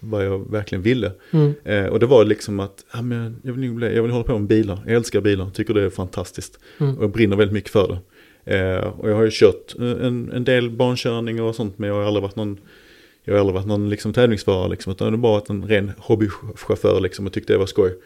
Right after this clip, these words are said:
Speaker 1: Men jag har alltid liksom haft jäkligt bra puts i mina bilar och tyckte det var skoj och gått upp mycket i mina bilar liksom.
Speaker 2: Mm.
Speaker 1: Och, ehm, ja, nu snackade jag med min b-, bättre hälft där hemma och, eh, sa liksom att, eh, ja, men jag överväger faktiskt att liksom börja sälja bilar på heltid liksom.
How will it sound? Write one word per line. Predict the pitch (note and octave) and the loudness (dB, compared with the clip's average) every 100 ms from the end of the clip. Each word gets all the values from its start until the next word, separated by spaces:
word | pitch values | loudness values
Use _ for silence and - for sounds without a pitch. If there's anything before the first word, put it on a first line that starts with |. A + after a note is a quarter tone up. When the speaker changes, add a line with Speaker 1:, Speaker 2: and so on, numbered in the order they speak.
| - - _ _ | -20 -20 _ _
Speaker 1:
Men | - G2+ | -4 0
jag | G#2+ | 2
har | |
alltid | G#2+ G2+ A2+ | 2 2 0
liksom | G2 - | 0 -4
haft | G#2 - | -6 0
jäkligt | G#2+ A2 - | 4 4 2
bra | G#2 | -4
puts | G2+ A2 - | 0 0 0
i | |
mina | G2 F#2+ | -2 2
bilar | G2+ G#2 G2+ F#2+ | 4 4 2 0
och | G2 F#2+ F#2+ | 0 -2 -4
tyckte | G#2 - | -4 0
det | G2 | 2
var | F#2+ | 0
skoj | - F#2+ F#2 | 0 2 2
och | F#2 F#2+ F#2 | -2 -6 -2
gått | G#2+ A2 | 0 0
upp | - | -2
mycket | G#2+ G#2+ G2 | -2 -2 -2
i | G2 F#2+ - | -2 -4 -6
mina | G#2 G2 | -6 -2
bilar | G2+ G2 | 0 -2
liksom. | F#2+ F#2+ - - | -4 -8 -10 0
Speaker 2:
Mm. | D3+ C#3 - - - _ _ _ | 0 0 -6 -20 -20 _ _ _
Speaker 1:
Och, | - A2+ G#2+ G#2+ | -2 4 4 6
ehm, | G#2 G#2 G#2 G#2+ G#2+ | 4 2 0 -4 -6
ja, | - C#3 | 0 2
nu | A#2+ | 2
snackade | D3+ D#3 C3 | 2 2 2
jag | |
med | C3+ D#3 | 2 2
min | D#3+ | 2
b-, | - | 0
bättre | - D3+ C#3 | 4 4 4
hälft | C#3 - | 0 2
där | |
hemma | A#2+ B2+ A2 G2+ G#2 | 0 2 0 -2 -6
och, | A2+ A2 A2 | -4 0 2
eh, | G#2+ G#2 | 2 0
sa | G#2 A2+ G2+ | 0 0 0
liksom | G2 A2 | -2 -4
att, | G2+ - - | -6 -6 -4
eh, | |
ja, | A2 G#2+ A2+ | -2 0 0
men | A#2+ A#2+ | -2 0
jag | C3 | 0
överväger | A#2 A2 G#2+ | 0 0 -2
faktiskt | - A2 - | -6 -6 -4
att | G2+ G2+ | -2 -2
liksom | G2 A2+ G2+ G2 G#2+ - | -2 -2 -2 -4 -10 0
börja | G#2+ | 0
sälja | - G2+ G2+ | 2 0 0
bilar | G#2+ G2+ F2+ | 0 0 -2
på | G#2 | -2
heltid | G#2 F#2+ G2 | -4 -2 -4
liksom. | - - F#2+ | -6 -8 -14